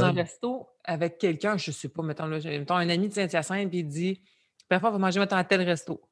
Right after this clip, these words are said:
Speaker 2: Mhm.
Speaker 1: Parfait. » Là, tu fais, mais c'est quoi, ce resto-là ?
Speaker 2: Ouais.
Speaker 1: Tu sais, mettons que c'est quand même chic, là, je connais pas les restos, mettons,
Speaker 2: Faut
Speaker 1: c'est
Speaker 2: que tu
Speaker 1: quoi
Speaker 2: mettes des
Speaker 1: les restaurants
Speaker 2: pantalons.
Speaker 1: en commun, Louis, tu sais, tu connais ça, mettons, c'est à
Speaker 2: Ouais.
Speaker 1: Drummond ?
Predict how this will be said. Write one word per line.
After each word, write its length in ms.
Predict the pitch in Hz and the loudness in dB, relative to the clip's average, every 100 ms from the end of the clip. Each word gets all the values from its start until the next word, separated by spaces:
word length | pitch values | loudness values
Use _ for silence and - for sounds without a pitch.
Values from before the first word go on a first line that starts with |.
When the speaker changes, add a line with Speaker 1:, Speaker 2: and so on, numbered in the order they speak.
| - | -10
Speaker 2:
Mhm. 220 | 95 127 | -4 -4
Speaker 1:
Parfait. » 440 | - - - 247 - _ - | -6 -6 0 0 -2 _ -2
Là, 140 | 175 | 0
tu 80 | 254 | 2
fais, 320 | - - 202 - | 0 0 0 0
mais 120 | 143 | -6
c'est 200 | 135 147 | -4 -6
quoi, 240 | - 190 220 | -2 -4 -2
ce 80 | - | -2
resto-là ? 440 | 147 147 156 165 220 _ _ - | -2 -2 -4 -6 -8 _ _ -8
Speaker 2:
Ouais. 80 | 85 104 | -4 -4
Speaker 1:
Tu 140 | - _ _ _ _ | -6 _ _ _ _
sais, 60 | 269 | 0
mettons 160 | 240 247 | 4 4
que 60 | 208 | 4
c'est 100 | 196 | 4
quand 280 | - 214 226 | 6 4 6
même 200 | 226 190 | 2 2
chic, 300 | - 240 214 | 0 -2 0
là, 80 | |
je 100 | 202 | -2
connais 200 | - 170 | 0 -2
pas 100 | 165 | -2
les 60 | 208 | -2
restos, 240 | 165 - | -4 -4
mettons, 160 | 190 196 | -6 -4
Speaker 2:
Faut 40 | |
Speaker 1:
c'est 60 | 180 | -4
Speaker 2:
que 40 | |
tu 40 | - | 2
Speaker 1:
quoi 40 | 143 | 4
Speaker 2:
mettes 60 | |
des 80 | 135 | 6
Speaker 1:
les 120 | 113 | 6
restaurants 220 | 107 104 98 | 6 6 4
Speaker 2:
pantalons. 120 | 123 | 2
Speaker 1:
en 40 | |
commun, 340 | 131 165 160 196 | 0 -2 0 2
Louis, 180 | 180 156 | 2 0
tu 80 | |
sais, 160 | - 220 | 0 -2
tu 80 | 202 | 0
connais 220 | 165 156 | -4 -6
ça, 160 | 151 240 | -8 -12
mettons, 280 | 226 233 | -12 -12
c'est 120 | 220 202 | -12 -8
à 60 | |
Speaker 2:
Ouais. 160 | 196 - | 2 2
Speaker 1:
Drummond ? 200 | 185 | 2